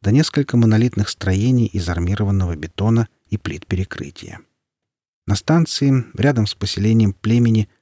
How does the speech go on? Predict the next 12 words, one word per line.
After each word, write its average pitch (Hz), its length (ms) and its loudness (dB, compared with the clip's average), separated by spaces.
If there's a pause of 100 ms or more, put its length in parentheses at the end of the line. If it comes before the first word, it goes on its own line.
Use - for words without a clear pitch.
(120)
уже 90 180 -2
почти - 380 -8
шестьдесят 87 680 -4
лет 135 220 -6
ржавели 95 480 -2
несколько 95 560 -4
железнодорожных 87 840 -2
составов 131 600 -4
из 92 140 -6
цистерн - 640 -6
и 104 80 -4
полувагонов. 87 880 -6